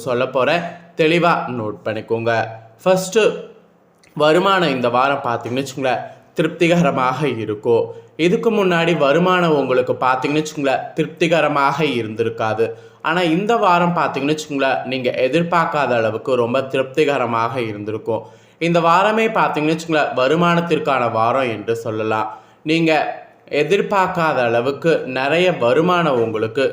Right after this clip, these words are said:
கிடைக்க போகுது. தொட்டது எல்லாமே பார்த்தீங்கன்னு வச்சுக்கோங்களேன், வருமானமாக உங்களுக்கு கிடைக்க போகுது. அதுக்கப்புறம் உங்களுக்கு இன்னொரு ஒரு ப்ளஸ்ஸான விஷயம் இந்த வாரம் என்னன்னா, செலவுகள் அத்தனையுமே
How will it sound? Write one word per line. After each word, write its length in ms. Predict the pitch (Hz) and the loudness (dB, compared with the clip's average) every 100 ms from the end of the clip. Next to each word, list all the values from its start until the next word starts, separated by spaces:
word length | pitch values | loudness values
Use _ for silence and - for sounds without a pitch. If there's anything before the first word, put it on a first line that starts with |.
| - | -4
கிடைக்க 320 | 127 110 110 104 | -4 -4 -6 -4
போகுது. 280 | 113 110 113 113 - - - - | 0 2 2 0 -4 -20 -20 -4
தொட்டது 380 | 143 - 165 160 160 | -2 0 2 4 4
எல்லாமே 400 | 151 165 170 180 180 | 4 4 4 2 2
பார்த்தீங்கன்னு 380 | 160 139 143 147 | 0 2 0 0
வச்சுக்கோங்களேன், 440 | 151 156 139 - 123 | -2 -2 0 0 2
வருமானமாக 800 | 120 139 156 156 151 147 143 151 143 | 2 4 2 2 2 2 2 2 0
உங்களுக்கு 340 | 110 107 104 127 117 | 0 -4 -4 -6 -4
கிடைக்க 280 | 104 104 110 117 | -2 -4 -4 0
போகுது. 240 | 113 113 107 - - - - 147 | 2 2 0 -6 -20 -20 -2 0
அதுக்கப்புறம் 640 | 175 233 208 175 180 175 - - - - | 2 2 0 0 2 2 -2 -12 -12 -4
உங்களுக்கு 400 | 160 165 170 170 143 - | 0 2 2 2 0 0
இன்னொரு 280 | 165 208 208 185 | 0 0 2 4
ஒரு 140 | 156 135 | 2 2
ப்ளஸ்ஸான 500 | 131 127 - 175 175 143 | -2 -2 0 2 2 0
விஷயம் 380 | 139 147 143 - | -2 -2 -2 -2
இந்த 100 | 120 113 | -4 0
வாரம் 300 | 117 139 143 117 | 2 2 2 0
என்னன்னா, 320 | 110 127 147 - - - - | -2 -2 -2 -4 -12 -20 -6
செலவுகள் 580 | 185 165 190 208 202 180 - 127 | -2 2 2 2 2 2 2 -2
அத்தனையுமே 500 | 135 170 180 180 180 | -2 0 0 2 2